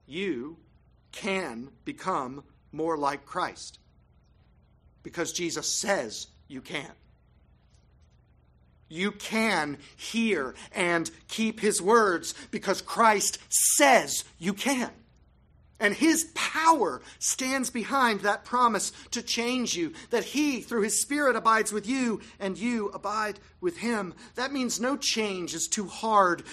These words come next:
No worldly love is too strong. No habit is too ingrained, because the power of God stands behind the promise to make you more like Christ.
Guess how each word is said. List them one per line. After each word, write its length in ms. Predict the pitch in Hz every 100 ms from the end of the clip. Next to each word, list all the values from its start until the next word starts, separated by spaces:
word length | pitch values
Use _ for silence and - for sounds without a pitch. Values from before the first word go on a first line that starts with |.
| -
No 520 | 214 269 285 269 226 -
worldly 680 | 196 247 277 269 196 226 214
love 580 | 208 233 269 262 220 180
is 240 | 220 202
too 460 | - 240 254 233 - -
strong. 800 | - - 233 240 240 214 196 - -
No 260 | 202 247 247
habit 580 | - - 277 247 226 -
is 200 | 214 -
too 320 | - 240 240
ingrained, 840 | 190 170 131 220 240 240 208 196 190 - -
because 320 | 233 220 214
the 100 | 220
power 720 | - - 226 233 233 226 226 -
of 260 | - - -
God 480 | 233 220 196 170 - -
stands 460 | - - 185 165 165
behind 560 | 160 - 196 185 180
the 100 | 135
promise 640 | 143 - 196 160 131 - - _ _
to 100 | -
make 300 | 180 175 170
you 100 | 180
more 240 | 170 160 160
like 240 | 143 143
Christ. 580 | - 113 98 - -